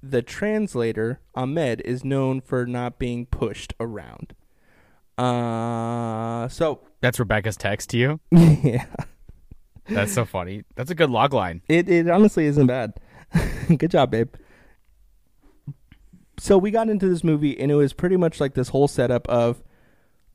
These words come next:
Speaker 1: it, it gave me Lone Survivor feels because it's this whole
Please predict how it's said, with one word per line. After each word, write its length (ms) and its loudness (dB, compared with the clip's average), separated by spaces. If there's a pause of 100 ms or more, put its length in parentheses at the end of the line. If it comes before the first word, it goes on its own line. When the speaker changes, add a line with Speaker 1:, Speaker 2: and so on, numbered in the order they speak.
(440)
Speaker 1:
it, 200 8
it 100 2
gave 240 0
me 160 2
Lone 360 4
Survivor 600 -4
feels 500 -2
because 420 -4
it's 220 -6
this 200 -4
whole 380 0